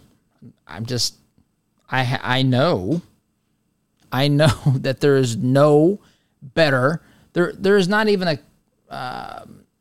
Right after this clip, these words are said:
a reasonable alternative to the beginning of the universe outside of a creator. I'm sorry. I mean, I just, I don't see it any other way. So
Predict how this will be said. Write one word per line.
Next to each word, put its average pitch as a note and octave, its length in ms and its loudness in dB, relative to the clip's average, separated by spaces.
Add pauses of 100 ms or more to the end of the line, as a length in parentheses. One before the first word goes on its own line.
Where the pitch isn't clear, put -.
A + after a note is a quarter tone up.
a D#3+ 100 -2
reasonable D3 1040 2 (520)
alternative D#3 920 -2 (160)
to - 100 -2
the D3 120 0
beginning D3+ 400 2
of C#3 100 2
the B2+ 80 0
universe B2 460 0
outside B2 400 0
of A2 100 -4
a G#2+ 60 -8
creator. - 500 -6 (340)
I'm B2+ 160 -2
sorry. A2+ 640 -2
I C3 100 -4
mean, C3 200 -6 (160)
I B2+ 140 -2
just, - 280 -2
I A#2 100 -2
don't A#2+ 180 0
see B2 160 -2
it G#2+ 80 -2
any G#2 160 -4
other F2+ 160 -12
way. F2+ 160 -14 (420)
So - 300 0